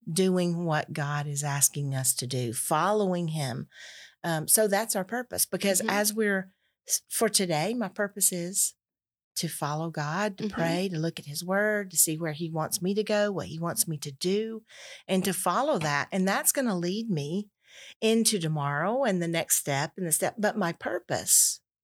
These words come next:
Speaker 1: then is always in following him.
Speaker 2: Amen.
Speaker 1: And, <clears throat> and we get caught up a lot of times on, "I don't know what the will of God is for my life. I don't know what the will of God is for my life. It must not be
Speaker 2: There's
Speaker 1: this. I must not
Speaker 2: books
Speaker 1: be
Speaker 2: and
Speaker 1: doing
Speaker 2: there's
Speaker 1: it."
Speaker 2: everything.
Speaker 1: There's
Speaker 2: Yeah,
Speaker 1: <clears throat>
Speaker 2: there's,
Speaker 1: and,
Speaker 2: yeah.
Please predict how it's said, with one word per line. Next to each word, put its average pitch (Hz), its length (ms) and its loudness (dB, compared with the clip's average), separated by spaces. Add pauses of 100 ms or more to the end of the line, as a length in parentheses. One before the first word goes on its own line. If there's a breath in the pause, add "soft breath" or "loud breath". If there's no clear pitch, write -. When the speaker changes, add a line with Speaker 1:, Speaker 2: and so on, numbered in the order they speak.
(120)
Speaker 1:
then 160 520 -4 (480 soft breath)
is 190 200 4 (140)
always 170 920 -2 (540)
in 160 160 2
following 156 680 -2
him. 160 440 -4 (440 loud breath)
Speaker 2:
Amen. 190 420 -6
Speaker 1:
And, 190 300 2 (260)
<clears throat> 226 500 0
and 196 200 4
we 185 120 2
get 220 260 -2
caught 190 300 -4
up - 200 -2
a 170 40 0
lot 165 280 -2
of 196 80 -4
times 151 400 -2
on, 147 300 -2
"I - 100 0
don't 262 120 0
know 233 80 2
what 233 120 -2
the 202 80 -4
will 202 200 -2
of 190 120 -8
God 170 220 -4
is 165 140 -6
for 170 100 -8
my 165 140 -4
life. 156 220 -8
I 214 60 2
don't 240 160 0
know 233 80 0
what 233 140 -4
the 214 60 -8
will 190 160 -2
of 185 100 -6
God 185 200 -6
is 180 140 -6
for 190 100 -6
my 180 100 -2
life. 165 160 -2 (240 loud breath)
It - 120 -4
must 247 240 2
not 214 180 0
be 185 80 0
Speaker 2:
There's 156 140 2
Speaker 1:
this. 156 340 4
I 226 140 4
must 214 180 2
not - 60 4
Speaker 2:
books 202 120 4
Speaker 1:
be 226 60 2
Speaker 2:
and 170 80 0
Speaker 1:
doing 240 360 4
Speaker 2:
there's 175 100 4
Speaker 1:
it." - 40 2
Speaker 2:
everything. 226 500 0
Speaker 1:
There's 226 180 4
Speaker 2:
Yeah, - 440 0
Speaker 1:
<clears throat> - 60 -20
Speaker 2:
there's, 202 240 0
Speaker 1:
and, 214 180 2
Speaker 2:
yeah. - 220 -2